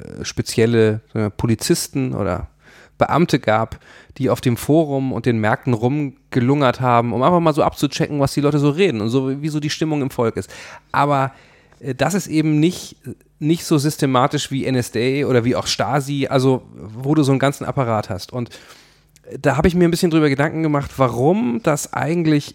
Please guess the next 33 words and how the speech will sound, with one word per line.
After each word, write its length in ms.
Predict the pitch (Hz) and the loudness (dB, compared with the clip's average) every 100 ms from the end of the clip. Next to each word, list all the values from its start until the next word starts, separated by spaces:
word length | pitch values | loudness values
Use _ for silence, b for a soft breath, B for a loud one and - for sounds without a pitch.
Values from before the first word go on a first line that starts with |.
| _ | _
im 180 | 156 135 | -2 0
siebzehnten 360 | 151 - 135 120 | 0 -2 -4 0
Jahrhundert 360 | 120 131 123 | 0 0 0
erst 200 | 104 107 | -2 -4
anfängt. 560 | 73 131 - 180 180 180 | -6 -6 -6 -8 -6 -8
Und 140 | - | -8
also 180 | 117 117 | -2 0
meine 560 | 110 110 156 170 165 165 _ _ _ _ | 0 2 2 2 -2 -6 _ _ _ _
These 400 | - 123 147 147 | 0 2 4 2
oder 160 | 135 123 | 2 0
Theorie 440 | - 127 120 135 | 2 2 2 0
ist, 200 | 131 - B B B - | -2 -4 B B B -2
dass 200 | 131 - | 0 2
du 120 | 170 | 2
halt, 300 | 165 170 - _ _ _ _ _ _ | 2 -2 -8 _ _ _ _ _ _
um 200 | 143 143 | -2 -2
einen 580 | - 123 123 120 113 104 _ | -2 -2 0 -2 -4 -8 _
Überwachungsstaat 1500 | 151 127 113 113 - 156 131 - - - 123 165 190 - - - | -4 2 2 2 0 2 2 0 0 2 0 -2 -6 -8 -10 -12
oder 140 | 101 | -10
eine 100 | 107 | -6
Massenüberwachung 800 | 117 - - 117 135 127 123 127 | -6 -4 -2 0 2 2 2 2
aufzubauen, 480 | 147 - 151 120 131 | 2 0 -2 0 0
brauchst 260 | 123 143 - | -2 -2 0
du 200 | 147 151 B B B B | -2 -2 B B B B
drei 220 | 117 135 | 0 2
Dinge. 300 | 147 160 107 | 4 4 2
Erstens 340 | 101 131 - 165 | 0 -2 -2 -2
mal 160 | 170 | 0
brauchst 400 | 175 127 147 - | 0 0 0 0
du 280 | 185 180 180 b b b - | -2 -2 -2 b b b -6
einen 60 | |
Staat. 440 | - - - - - _ _ _ b b | 0 0 0 -6 -20 _ _ _ b b
Also 320 | - 135 139 | 0 4 4